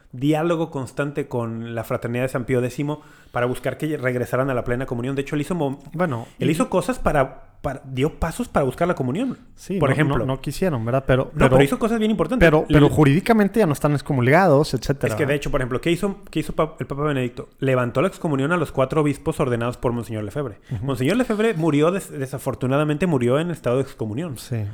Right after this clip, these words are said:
Speaker 2: bueno, pero esto es como la levantada después de cinco siglos de la excomunión a Martín Lutero, ¿verdad?
Speaker 1: Sí. Me quedé pensando, ¿fue, le levantaron la excomunión a Lutero?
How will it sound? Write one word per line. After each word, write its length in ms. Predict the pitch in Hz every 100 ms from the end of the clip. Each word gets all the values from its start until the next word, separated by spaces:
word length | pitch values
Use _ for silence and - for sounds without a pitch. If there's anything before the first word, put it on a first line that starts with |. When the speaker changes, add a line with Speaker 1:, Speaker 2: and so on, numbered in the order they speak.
| -
Speaker 2:
bueno, 260 | 170 113
pero 180 | 123 113
esto 200 | 110 160
es 80 | 147
como 240 | 165 151 110
la 420 | 107 107 104 101
levantada 440 | 101 104 101 127
después 260 | 123 - 117
de 60 | 120
cinco 280 | 127 113
siglos 300 | 127 117 117 127
de 60 |
la 60 | 107
excomunión 360 | - 117 113
a 40 | 117
Martín 300 | 110 - 110
Lutero, 340 | 107 151 104
¿verdad? 180 | 101 120 - - - _ _ _ _ _ _ _ - - _ _ _ _ _ _ _ _ _ _ _ _ _ _ _ _ _
Speaker 1:
Sí. 320 | - 127 107 - _ _ _ _ _ _ -
Me 100 | 113
quedé 180 | - 120
pensando, 380 | 143 131 147 113
¿fue, 400 | - - 147 165
le 100 | 123
levantaron 440 | 127 123 120 160 233
la 40 |
excomunión 360 | 208 156 143 160
a 20 |
Lutero? 260 | 143 165